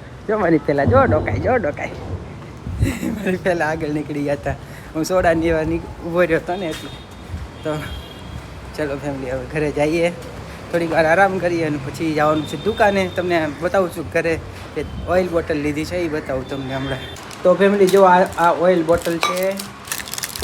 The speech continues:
આપણે હમણાં જ લઈ લીધી. જો ફેમિલી,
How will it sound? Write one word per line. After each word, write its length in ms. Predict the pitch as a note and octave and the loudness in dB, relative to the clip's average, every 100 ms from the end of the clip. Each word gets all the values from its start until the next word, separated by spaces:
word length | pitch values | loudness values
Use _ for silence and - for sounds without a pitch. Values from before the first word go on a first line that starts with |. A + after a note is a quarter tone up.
| - - - - - | -10 -12 -14 -14 -14
આપણે 240 | - D3 C#3+ | -8 -6 -4
હમણાં 260 | D3 D#3 | -2 -2
જ 40 | D3 | 0
લઈ 120 | D3 | 2
લીધી. 200 | - D#3+ F3 - - - - - - - - - - - - - - - - - - - - | 0 0 -6 -6 -8 -6 -6 -6 -6 -6 -4 -4 -6 -10 -8 -6 -4 -4 -6 -8 -6 -4 2
જો 120 | F3 | 4
ફેમિલી, 320 | E3 D#3 C#3+ | 4 2 0